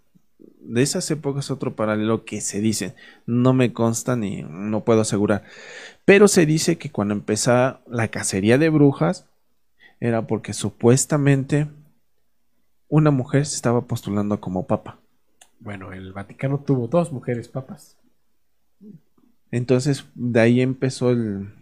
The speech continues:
Speaker 2: De ahí em-,
Speaker 1: el
Speaker 2: o sea,
Speaker 1: ataque a
Speaker 2: realmente
Speaker 1: mujeres.
Speaker 2: sí, lo dije, lo dije al co-, al comienzo, ¿no? De ahí empezó el ataque, eh, el ataque a mujeres. Eh, si no lo saben, eh, no tengo el nombre aquí, pero sí lo recuerdo perfectamente porque lo leí,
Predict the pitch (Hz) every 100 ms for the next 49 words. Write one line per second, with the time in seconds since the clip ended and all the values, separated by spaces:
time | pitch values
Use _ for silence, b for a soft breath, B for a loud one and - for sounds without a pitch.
0 | _ _ _ _ _ _ 120 120 143 208
1 | 214 135 117 113 - 120 117 131 113 101
2 | - 101 107 - 190 185 196 151 143 147
3 | 185 - 120 110 117 131 175 143 120 127
4 | 120 147 180 156 147 117 110 - 156 123
5 | 113 120 - 117 b b b b - 95
6 | 92 92 - 98 98 98 104 - 107 -
7 | 131 101 143 123 - b b _ 107 -
8 | 123 151 160 151 143 170 180 131 117 113
9 | 123 170 175 170 156 139 151 151 131 -
10 | 123 131 - _ - 104 107 143 170 143
11 | - 131 135 117 123 - 120 113 123 -
12 | - - 101 101 104 107 127